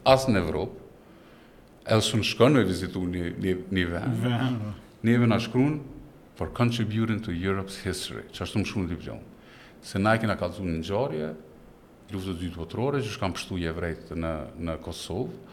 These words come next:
Speaker 1: edhe e ajo ngjarje nuk e kanë ditë bota, derisa na kemi dalë me fakte edhe me film tonin.
Speaker 2: Mm.
Speaker 1: Një prej atyre njerëzve që kanë pështu në Shqipëri,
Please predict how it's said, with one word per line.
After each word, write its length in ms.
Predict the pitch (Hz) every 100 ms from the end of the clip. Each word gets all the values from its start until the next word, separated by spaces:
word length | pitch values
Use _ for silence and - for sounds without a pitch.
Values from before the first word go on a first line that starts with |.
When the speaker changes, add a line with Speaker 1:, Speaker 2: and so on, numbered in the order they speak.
| - - - - - -
Speaker 1:
edhe 300 | 98 92 87 - - -
e 140 | 104
ajo 220 | 101 98
ngjarje 380 | 92 104 117 113 - - - -
nuk 220 | 90 -
e 60 | 85
kanë 240 | 87 85
ditë 300 | 104 110 107
bota, 400 | 80 73 71 - - - - - -
derisa 420 | 95 85 - 87
na 180 | 92 101
kemi 260 | 101 85 82
dalë 300 | 90 90 85
me 120 | 80
fakte 440 | - 101 107 104
edhe 180 | 87 87
me 180 | 85 85 82 - -
film 260 | - 98 85
tonin. 360 | - 71 62 - -
Speaker 2:
Mm. 200 | 123 110 101
Speaker 1:
Një 260 | 98 131
prej 180 | 117 113
atyre 320 | 92 98 90
njerëzve 480 | 85 80 82 104 127 - -
që 200 | - -
kanë 220 | 95 85
pështu 300 | - - 107
në 160 | 90 82
Shqipëri, 460 | - 92 - 87